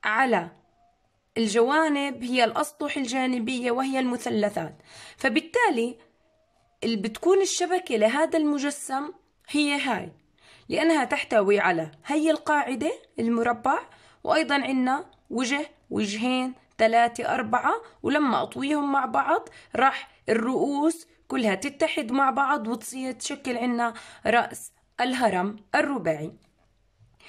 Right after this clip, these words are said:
بالنسبة للمجسم رقم اثنين، المجسم رقم اثنين زي ما إحنا شايفين في عنا هون مثلث، هون مستطيل، هون مستطيل، وتحت أيضا مستطيل، وفي مثلث على الجهة الأخرى.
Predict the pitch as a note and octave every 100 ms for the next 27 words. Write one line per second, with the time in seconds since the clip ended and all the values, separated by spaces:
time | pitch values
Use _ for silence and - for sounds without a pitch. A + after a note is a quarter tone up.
0 | - - - B3 E4 - F#4 F4+ D#4+ C4
1 | B3 A#3+ D#4 E4 D4+ D4 C#4 B3+ C4+ C#4
2 | C#4 B3+ G#3+ D#3+ - _ - - - B3
3 | C4+ A4 B4 F#4+ C#4 D4+ D#4 B3+ A3 C4+
4 | D4 C4 A3+ - - A#3 A3+ A3+ A#3+ C#4+
5 | F4+ - - - C#4 C4 B3 B3 B3 A3+
6 | A3+ A3 A3+ D#4 - _ _ A#3+ B3 B3
7 | A3 A#3+ A3+ A#3 A3+ A#3 A#3 A3 G#3+ G3+
8 | F#3+ A3+ B3+ B3+ D4 - D4+ - B3 A#3
9 | A3 G#3+ G3 - E3 - - - G#3+ -
10 | F#4 G4+ F4+ D#4+ D4+ D4 B3 B3+ A#3 G#3+
11 | B3 B3+ C#4 - _ _ _ _ _ -
12 | B3+ - - - D#3